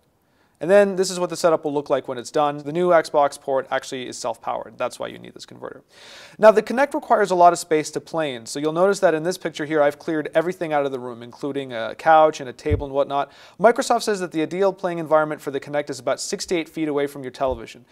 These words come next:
So six feet is for a single person, and if you want two people, you want eight feet. So it's quite a lot of space, and be aware of that. As for where the Kinect should go, you want to place the unit about two to five feet from the floor, uh, centered, of course,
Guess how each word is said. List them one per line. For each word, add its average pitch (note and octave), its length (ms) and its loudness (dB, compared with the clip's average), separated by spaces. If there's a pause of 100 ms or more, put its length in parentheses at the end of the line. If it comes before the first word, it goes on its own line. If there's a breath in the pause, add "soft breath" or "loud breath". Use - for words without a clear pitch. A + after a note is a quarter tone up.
(220 loud breath)
So - 140 -6
six C4 260 -2
feet A3 200 -2
is G3 100 0
for D#3+ 140 -2
a - 20 0
single G#3 340 -2
person, F#3+ 380 -4
and D#3 100 -8
if D3+ 120 -8
you D#3+ 100 -6
want F#3 180 0
two F3+ 140 -10
people, E3+ 260 -10
you C#3+ 120 -8
want D3 300 0
eight C#3+ 180 -6
feet. A#2+ 260 -10
So - 100 -8
it's C#3+ 100 -12
quite A3 260 -2
a - 20 0
lot F#3+ 140 6
of D#3+ 80 -2
space, B2 340 -6
and B2+ 80 -16
be C#3+ 80 -4
aware C3+ 300 0
of A#2+ 60 -8
that. - 200 -12 (480 soft breath)
As A3+ 180 8
for B3 160 -6
where G3 180 4
the E3 100 -4
Kinect F#3+ 260 -2
should C#3 240 -12
go, D3 380 6 (200 loud breath)
you E3 120 -6
want A#3+ 180 0
to - 20 -20
place A#3 200 -4
the G3+ 100 -6
unit F3+ 380 -4
about D#3 340 2
two A3+ 160 -6
to C4+ 80 -4
five F#3 340 4
feet F#3 280 -10
from F3 300 -2
the E3 60 -6
floor, B2+ 520 -2 (280 soft breath)
uh, D3 220 4
centered, G#3 400 2
of E3+ 120 -6
course, B2 520 -4